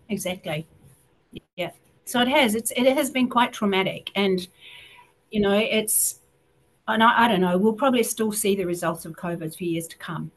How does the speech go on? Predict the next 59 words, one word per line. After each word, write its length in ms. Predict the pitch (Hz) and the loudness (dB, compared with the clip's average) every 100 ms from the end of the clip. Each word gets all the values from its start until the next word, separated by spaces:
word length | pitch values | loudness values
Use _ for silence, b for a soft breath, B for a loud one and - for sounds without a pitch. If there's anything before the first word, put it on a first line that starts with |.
| - | -12
I, 120 | 170 - | -12 -8
it, 300 | 185 180 - | -8 -8 -10
it's 200 | 185 - 185 | -10 -6 -4
not 120 | 175 | -2
gonna 140 | 190 | 0
go 140 | 180 175 | 0 0
away 300 | 170 175 170 | 0 -2 -4
overnight. 680 | 170 180 165 165 - - - _ b b b | -4 -2 -4 -4 -8 -14 -16 _ b b b
And, 120 | 220 240 | 4 6
you 80 | |
know, 120 | 233 226 | 6 6
a 40 | |
lot 160 | 277 285 | 6 4
of 60 | |
people 200 | 302 269 | 0 0
have 100 | 240 | 0
been 140 | 214 196 | 2 2
saying 640 | 202 185 - - 202 208 | 0 -2 -6 -6 0 2
this 220 | 175 180 | 0 -2
year, 140 | 190 180 | -4 -4
"Gosh, 260 | 220 247 | -6 -6
this 180 | 214 - | -6 -2
year's 200 | 220 208 | -2 -2
gone 180 | 190 175 | -2 0
really 220 | 202 208 | 2 0
fast," 640 | 208 202 190 170 - - - | 0 0 0 0 -6 -8 -4
and 280 | 185 180 175 B B B - | -4 -4 -8 B B B 0
everyone's 340 | 220 208 202 | 4 4 4
feeling 340 | - 220 190 185 | 2 2 2 2
really 240 | 190 180 | 2 0
tired 720 | 165 - 185 180 165 156 156 - | -2 0 2 2 2 -2 -6 -8
and, 280 | 170 165 165 | -6 -4 -6
and 220 | 175 160 160 | -6 -4 -4
things. 400 | 170 160 165 - | -4 -4 -4 -4
And, 240 | 185 185 190 B B B B B - | -2 -2 -2 B B B B B 0
and 140 | 240 | 4
I 220 | 240 233 247 | 4 4 2
actually 340 | 247 - 269 | 0 -2 -4
think 340 | 262 240 180 | -2 -2 -2
when 160 | 190 190 | 0 2
I 160 | 185 180 | 2 2
reflect 560 | 185 180 196 180 - | -2 -4 -6 -6 -6
back, 280 | 190 180 - | -4 -4 -6
this 160 | 233 220 | -6 -4
has 120 | 214 | -4
been 240 | - 202 190 | -2 -2 -2
our 140 | 180 | -4
first 560 | - 214 208 - - - | -6 -2 -2 -2 -8 -12
full 400 | - - 233 220 | -10 -2 0 0
year 420 | 196 208 165 160 | 0 0 0 -2
of 160 | 175 160 | -6 -4
being 220 | 175 175 | -2 0
able 220 | 175 175 | -2 -4
to 100 | 170 - | -8 -8
operate 380 | 180 170 170 165 | -6 -4 -4 -4
as 120 | 160 | -10
a 60 | - | -6
human 320 | 190 175 170 | -2 0 -2
being 440 | 170 170 160 208 | -2 -4 -4 -4